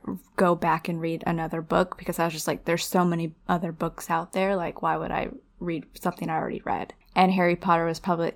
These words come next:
the first one that I actually started rereading. And I ended up enjoying it because, like, when I was waiting for Order of the Phoenix, I decided to reread one of the books, and I was like,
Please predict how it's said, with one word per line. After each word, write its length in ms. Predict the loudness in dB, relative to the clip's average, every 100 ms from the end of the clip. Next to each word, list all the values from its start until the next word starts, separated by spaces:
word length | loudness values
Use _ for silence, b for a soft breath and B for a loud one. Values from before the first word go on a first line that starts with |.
| -6
the 40 |
first 440 | -6 0 0 0 -2
one 200 | 0 2
that 120 | 2
I 140 | 4
actually 340 | 4 2 0 -6
started 340 | -2 0 0 -2
rereading. 680 | -2 0 2 4 4 2 0 b b b b _ 4
And 180 | 6
I 80 | 6
ended 340 | 4 4 4 4
up 220 | 2 0 -6 0
enjoying 580 | 2 4 6 8 6
it 200 | 4 0
because, 760 | -4 0 4 6 6 2 -4 -12 -18 -12 0
like, 320 | 2 2 -2
when 260 | 4 6 8
I 160 | 8 8
was 340 | 8 6 6
waiting 280 | 2 2 0
for 380 | 0 2 4 6
Order 240 | 6 6 4
of 60 |
the 60 | -2
Phoenix, 760 | 0 2 2 -2 -8 -10 -10 -16 _ 2
I 460 | 2 4 0 -4 -10 -4
decided 540 | -4 2 2 2 0
to 120 | -2
reread 480 | 0 0 2 0 0 -2
one 240 | 2 4 2
of 80 |
the 80 | 0
books, 540 | 2 0 0 -8 -8 -10 0
and 160 | 2 4
I 60 |
was 120 | 2
like, 180 | -2 -4